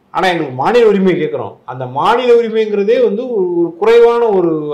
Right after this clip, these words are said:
அதிகாரப்படுதல் தான். அதையும் சிதைக்க நினைக்கிறீங்களேன்னு ஒரு கேள்வி வருது. உடனே "நாங்க தமிழ்நாட்டை ரெண்டா பிரிச்சு விடுவோம்"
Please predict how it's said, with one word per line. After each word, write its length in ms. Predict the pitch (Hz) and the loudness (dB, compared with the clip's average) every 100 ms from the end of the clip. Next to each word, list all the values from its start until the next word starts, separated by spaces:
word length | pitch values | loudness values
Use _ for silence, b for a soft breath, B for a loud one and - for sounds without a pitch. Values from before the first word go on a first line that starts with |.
| 147 | 0
அதிகாரப்படுதல் 640 | 170 170 165 160 143 135 | 2 2 0 -4 -10 -10
தான். 200 | 123 113 - b b b _ | -12 -16 -20 b b b _
அதையும் 420 | - 170 254 277 | -8 -4 -4 -4
சிதைக்க 320 | 196 208 220 202 | 0 0 2 0
நினைக்கிறீங்களேன்னு 680 | 175 170 160 156 156 180 | 0 -2 0 -2 0 0
ஒரு 160 | 196 160 | 0 -2
கேள்வி 320 | 160 180 170 | 0 0 0
வருது. 240 | 143 117 - - _ _ _ _ _ _ b _ - | -4 -8 -14 -20 _ _ _ _ _ _ b _ -14
உடனே 240 | 135 185 | -8 -6
"நாங்க 400 | 208 156 131 135 | -4 -6 -6 -8
தமிழ்நாட்டை 380 | 165 214 196 165 | -8 -8 -8 -8
ரெண்டா 280 | 135 135 143 | -10 -8 -8
பிரிச்சு 300 | 139 123 - | -10 -20 -18
விடுவோம்" 280 | 123 107 | -14 -14